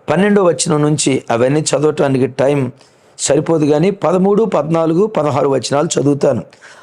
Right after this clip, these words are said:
"అతడు మిక్కిలి గొప్పవాడగు వరకు క్రమక్రమముగా అభివృద్ధి పొందుచూ వచ్చెను.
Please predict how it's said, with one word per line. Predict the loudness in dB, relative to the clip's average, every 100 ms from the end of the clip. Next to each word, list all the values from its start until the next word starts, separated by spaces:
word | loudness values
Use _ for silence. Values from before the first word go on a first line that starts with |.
| -6 -4
"అతడు | 0 0
మిక్కిలి | 0 -2 -2 -2 0
గొప్పవాడగు | 0 -2 -2 -2 0 0 -2
వరకు | 0 -2 -2 -6
క్రమక్రమముగా | -4 -4 -2 -2 -2 0 0 0 0
అభివృద్ధి | 0 -2 -2 0 -2 -2 -10 _ _ -2
పొందుచూ | 0 0 0 0
వచ్చెను. | 0 0 -4 -4